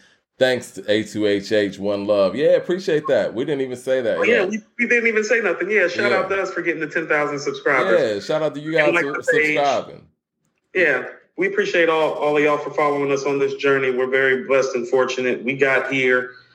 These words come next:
Speaker 2: in about fifteen months, Mike.
Speaker 1: Yeah.
Speaker 2: Not bad.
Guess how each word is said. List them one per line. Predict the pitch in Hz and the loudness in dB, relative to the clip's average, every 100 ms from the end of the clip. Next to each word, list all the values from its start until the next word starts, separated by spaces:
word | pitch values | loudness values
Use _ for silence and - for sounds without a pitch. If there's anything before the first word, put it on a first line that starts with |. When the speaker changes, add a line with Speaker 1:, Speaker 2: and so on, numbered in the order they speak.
| _ _ | _ _
Speaker 2:
in | 127 | 0
about | 139 143 143 - | 2 2 0 -2
fifteen | - - 170 170 | -2 0 0 2
months, | 196 180 151 | 0 0 -2
Mike. | 160 175 - _ | -2 -2 -6 _
Speaker 1:
Yeah. | 113 151 175 170 110 | -6 2 2 2 0
Speaker 2:
Not | 160 160 | -2 0
bad. | 180 | 2